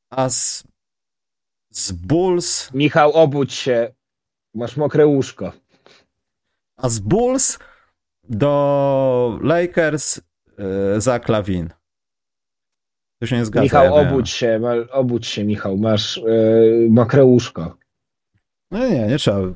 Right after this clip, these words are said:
Speaker 1: ku-, kłaść ceraty. Dobrze, ostatnie pytanie. Błażej Skrzekut pita-, pytał, jak wygląda przyszłość O K C, patrząc na to, że w tej wielkiej trójce trzeba będzie zapłacić. No właśnie, chyba w zeszłym programie mówiliśmy o tym.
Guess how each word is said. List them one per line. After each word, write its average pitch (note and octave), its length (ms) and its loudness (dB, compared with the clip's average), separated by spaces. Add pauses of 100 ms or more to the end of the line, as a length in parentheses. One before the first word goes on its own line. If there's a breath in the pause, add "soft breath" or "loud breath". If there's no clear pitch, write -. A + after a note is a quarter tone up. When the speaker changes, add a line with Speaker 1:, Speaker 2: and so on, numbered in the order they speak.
(160)
Speaker 1:
ku-, - 220 -20
kłaść - 360 -6
ceraty. F#2 440 -2 (520 soft breath)
Dobrze, G#2 460 0 (220)
ostatnie D#3+ 440 0
pytanie. B2 340 0
Błażej D#3 420 0
Skrzekut - 600 -2
pita-, G#2+ 320 -4
pytał, G2 420 -2
jak D3+ 160 0
wygląda D3+ 420 0
przyszłość - 460 -2
O C3 120 0
K B2+ 160 -2
C, E3 200 -2
patrząc D3+ 420 -2
na D3 120 0
to, C#3+ 140 -2
że B2 180 -2
w - 120 -12 (200)
tej B2+ 160 0
wielkiej C#3 380 0
trójce C#3+ 340 -2
trzeba B2+ 220 0
będzie A#2 240 0
zapłacić. G2 600 -4
No C#3+ 120 -2
właśnie, E3+ 420 -4 (140)
chyba G3 180 0
w C#3+ 40 -8
zeszłym E3+ 260 -2
programie C#3 400 -2
mówiliśmy F2 560 -6
o F2 80 -2
tym. F2 240 -12